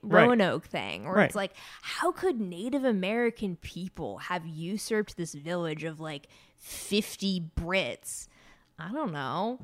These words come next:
Speaker 1: They're dumb.
Speaker 2: It's like,
Speaker 1: White people
Speaker 2: chill.
Speaker 1: suck.
Speaker 2: Your racism is showing.
Speaker 1: Right.
Speaker 2: So, anyway, that's probably what happened.
Speaker 1: Yes.
Speaker 2: However, um,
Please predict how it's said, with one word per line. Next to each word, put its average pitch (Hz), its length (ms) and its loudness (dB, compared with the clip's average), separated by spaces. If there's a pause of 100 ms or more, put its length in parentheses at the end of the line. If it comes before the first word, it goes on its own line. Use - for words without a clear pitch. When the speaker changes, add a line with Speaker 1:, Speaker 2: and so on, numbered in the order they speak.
Speaker 1:
They're 151 400 2
dumb. 143 520 2 (100)
Speaker 2:
It's 208 140 -12
like, 254 480 -2 (840)
Speaker 1:
White 262 360 12
people 180 300 8
Speaker 2:
chill. - 0 -
Speaker 1:
suck. 185 460 4
Speaker 2:
Your 240 180 6
racism 240 600 6
is 269 120 10
showing. 214 560 6
Speaker 1:
Right. 208 120 10
Speaker 2:
So, 214 60 10
anyway, 233 180 4
that's 220 180 0
probably 196 300 0
what - 120 -6
happened. 71 320 -6
Speaker 1:
Yes. - 340 2
Speaker 2:
However, 202 600 6 (540)
um, 185 580 8